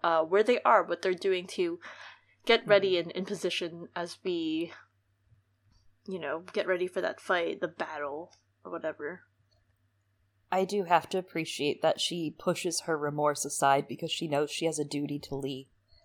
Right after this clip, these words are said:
Speaker 2: right now, right? She can be sad and she can feel regretful later, but right now she has a duty. And she flies north over the melting ice caps until she reaches King Yorick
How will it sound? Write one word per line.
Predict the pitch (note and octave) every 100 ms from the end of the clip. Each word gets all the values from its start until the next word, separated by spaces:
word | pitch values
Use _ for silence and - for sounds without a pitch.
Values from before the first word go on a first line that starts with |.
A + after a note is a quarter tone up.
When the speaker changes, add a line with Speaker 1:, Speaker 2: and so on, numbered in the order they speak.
| - -
Speaker 2:
right | D3+ B2+
now, | C3 A#2 C3 _ _
right? | C#3 C3 - _ _ - -
She | -
can | F3 F3
be | F3
sad | - D#3 C#3+ C#3+
and | C#3
she | - D#3
can | - C3+ C3
feel | - E3+ D3+
regretful | C#3+ C3 B2+ - C3+ C3
later, | A#2 A#2+ A#2+
but | C3 -
right | D#3 F3
now | D3+ D3
she | - F3
has | D3
a | C#3+
duty. | C3+ B2+ A#2 B2 _ - - _
And | D#3+ C#3+ C#3 C#3+ - _
she | - G3
flies | F3+ A#3 A#3+ A#3+
north | D#3+ D#3 D#3+ - -
over | E3 D#3+
the | D#3
melting | D3 C3 C3 D3 -
ice | B2 -
caps | - C3 B2+ - - -
until | D3 E3+ D#3
she | -
reaches | D#3 C3 B2+ C3 B2+ - - - _ -
King | - D#3 E3+ D#3
Yorick | C3+ C#3+ C#3+ -